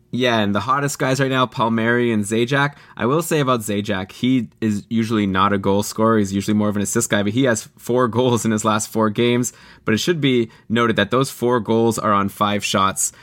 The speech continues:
So I know what you would say, Brian. That is not sustainable. So don't expect him to keep scoring goals, but maybe he'll still be a part of the offense if he could just, you know, convert these into assists. That wouldn't be so bad either. Palmieri, on the other hand, though, he does take a lot of shots.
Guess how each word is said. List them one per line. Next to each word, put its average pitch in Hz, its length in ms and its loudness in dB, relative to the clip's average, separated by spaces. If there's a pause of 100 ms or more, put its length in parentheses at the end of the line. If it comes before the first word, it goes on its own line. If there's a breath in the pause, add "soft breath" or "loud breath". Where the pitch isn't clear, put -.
(120 loud breath)
So 90 200 -2
I 101 160 2
know 120 140 2
what 120 100 2
you 117 100 2
would 110 120 2
say, 101 180 0
Brian. 95 300 -2
That 104 140 -2
is 101 140 -4
not 95 200 -4
sustainable. 92 520 -4
So - 140 -8
don't 117 160 4
expect 113 300 -2
him 107 80 0
to 98 60 -6
keep 107 140 -2
scoring 101 300 -2
goals, 104 240 0
but 98 100 -4
maybe 113 200 2
he'll 123 60 0
still 127 180 -2
be 117 80 2
a 113 60 0
part 120 180 2
of 113 40 0
the 107 100 0
offense 98 420 0
if 101 100 -12
he 113 80 2
could 110 160 -2
just, - 300 -4 (260 loud breath)
you 139 100 -2
know, 101 140 0
convert 110 400 0
these 107 160 0
into 104 220 0
assists. 175 260 0
That 90 140 0
wouldn't 110 220 -2
be 117 60 -4
so 113 160 -2
bad 110 200 -2
either. 147 400 0 (400 loud breath)
Palmieri, 143 560 0 (100)
on 120 140 0
the 120 80 0
other 113 140 0
hand, 117 200 -2
though, 113 80 0
he 117 180 -2
does 147 320 0
take 110 200 -2
a 104 60 -2
lot 95 180 0
of 95 80 -6
shots. 104 540 -2